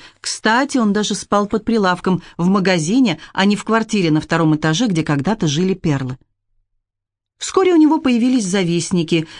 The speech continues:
Кто-то пустил слух, будто лавку захватил самозванец. Соседние торговцы стали припоминать, что сын Перлов умер ещё до войны.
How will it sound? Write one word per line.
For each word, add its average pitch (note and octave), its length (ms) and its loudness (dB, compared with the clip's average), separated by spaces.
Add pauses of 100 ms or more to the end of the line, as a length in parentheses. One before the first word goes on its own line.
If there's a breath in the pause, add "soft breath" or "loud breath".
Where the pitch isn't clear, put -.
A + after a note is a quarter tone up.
(160 loud breath)
Кто-то D4 280 -2
пустил C#4 360 -2
слух, D4+ 300 0
будто A#3 260 -2
лавку B3 320 -2
захватил G#3 460 -2
самозванец. F#3+ 800 -2 (640)
Соседние F3 500 0
торговцы E3 520 -2
стали F3+ 340 0
припоминать, F3+ 560 0
что - 180 -4
сын F#3 260 -2
Перлов A#3 420 -2 (200 loud breath)
умер A#3+ 260 2
ещё A3+ 340 -2
до A3 120 0
войны. A3 480 0